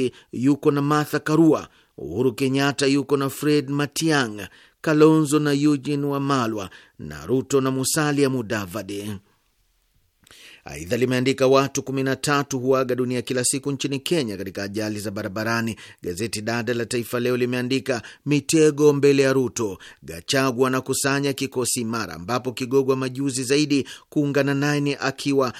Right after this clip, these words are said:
Martha Karua. Limeandika pia, "Rais William Ruto amuunga mkono Trump katika kutambua tu jinsia mbili, ile ya kike na ya kiume."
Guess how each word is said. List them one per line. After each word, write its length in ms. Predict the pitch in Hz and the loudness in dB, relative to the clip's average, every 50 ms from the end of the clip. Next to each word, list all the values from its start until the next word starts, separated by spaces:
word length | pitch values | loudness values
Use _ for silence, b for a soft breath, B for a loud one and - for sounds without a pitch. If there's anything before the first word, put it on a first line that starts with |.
| B B B | B B B
Martha 460 | 131 135 131 127 120 113 - - 123 | -6 -2 -2 0 -2 -2 -4 -6 -8
Karua. 600 | - - 143 139 139 123 117 101 95 98 104 98 b b b b b b b b b - | -2 0 0 2 2 0 0 -2 -2 -6 -8 -10 b b b b b b b b b -16
Limeandika 540 | 76 73 69 73 78 87 123 127 117 123 | -14 -14 -14 -14 -6 -4 -4 -2 0 -2
pia, 300 | 110 - - 135 135 131 | -4 -2 0 2 2 4
"Rais 300 | 127 131 135 135 131 - | 4 2 2 2 2 0
William 380 | 139 131 135 135 131 135 131 131 | 0 0 2 2 2 2 2 2
Ruto 280 | 131 143 135 - 147 139 | 0 0 0 2 0 0
amuunga 360 | 135 135 135 135 131 127 123 | 0 0 -2 -2 -2 -4 -4
mkono 440 | 123 117 - 147 147 143 139 139 131 | -6 -6 0 0 2 2 2 -2 -4
Trump 520 | - - - 165 160 139 117 104 87 - 85 B B B B B | -6 -4 -2 0 0 0 0 -2 -8 -12 -18 B B B B B
katika 280 | - 71 95 110 95 | -12 -6 -4 -4 -2
kutambua 600 | 98 131 120 - - 131 135 131 135 143 139 135 | -2 -4 -6 -4 -2 -4 -2 0 2 2 2 2
tu 200 | 135 - 156 151 | 2 0 -2 -2
jinsia 420 | 139 131 139 135 131 - - 143 135 | 0 0 -2 -2 -2 -2 -2 -2 -2
mbili, 440 | 135 135 151 147 135 117 101 90 B B B B | 0 0 2 2 2 0 -2 -8 B B B B
ile 340 | - 139 139 143 156 165 160 | -2 -2 2 2 4 6 6
ya 100 | 147 135 | 4 2
kike 320 | - - 131 113 - 113 | 0 -6 -8 -6 -6 -8
na 100 | 95 87 | -8 -8
ya 60 | 80 | -12
kiume." 480 | 78 - - 98 104 123 127 127 113 - | -14 -12 -8 -6 -4 -2 -2 -2 -4 -4